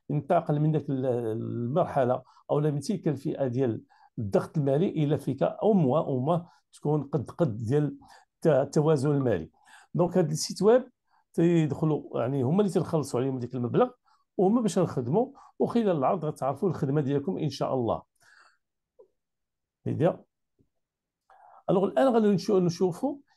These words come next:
كيفاش حنا غادي نحصلوا على الأرباح ديالنا. الشركه واضعه بزاف د الخطط ديال الارباح، وانت عندك الخيار تختار الخطه اللي بغيتي تخدم فيها، تخدم فيها.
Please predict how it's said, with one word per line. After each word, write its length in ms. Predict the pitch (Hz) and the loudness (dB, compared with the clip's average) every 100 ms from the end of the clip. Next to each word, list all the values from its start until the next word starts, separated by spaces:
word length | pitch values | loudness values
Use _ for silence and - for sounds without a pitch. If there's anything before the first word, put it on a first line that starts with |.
| _ _ | _ _
كيفاش 520 | 175 165 185 220 - | -4 0 0 0 -2
حنا 200 | 165 175 | -4 -2
غادي 200 | 165 147 | 0 -2
نحصلوا 440 | - 165 - 202 | -4 -8 -4 0
على 140 | 165 165 | 2 2
الأرباح 420 | 160 139 170 - | 2 2 0 0
ديالنا. 420 | 104 113 87 76 _ - - _ | -2 -2 -2 -8 _ -20 -20 _
الشركه 460 | - 123 117 127 196 | -8 -2 -2 0 2
واضعه 320 | 165 123 131 | 2 2 0
بزاف 420 | 131 92 117 247 | -2 -8 -4 -4
د 60 | - | -4
الخطط 360 | - 170 214 165 | -4 -2 0 0
ديال 200 | 143 143 | -2 -2
الارباح، 460 | 120 98 80 - - - _ _ - _ _ | -2 -2 -6 -10 -20 -20 _ _ -20 _ _
وانت 280 | 151 160 214 | 2 4 4
عندك 320 | 175 196 185 | 2 0 0
الخيار 600 | 170 190 180 196 147 90 _ _ _ _ | -2 0 2 4 2 0 _ _ _ _
تختار 360 | - - 180 170 | -20 -4 0 0
الخطه 380 | 98 - - | -2 -6 -4
اللي 240 | 185 208 220 | -2 0 2
بغيتي 260 | 170 196 | 2 0
تخدم 300 | 208 - 170 | -4 -2 -2
فيها، 200 | 139 190 | 2 0
تخدم 280 | 208 165 175 | 0 -2 -2
فيها. 300 | 120 113 80 | -2 -6 -6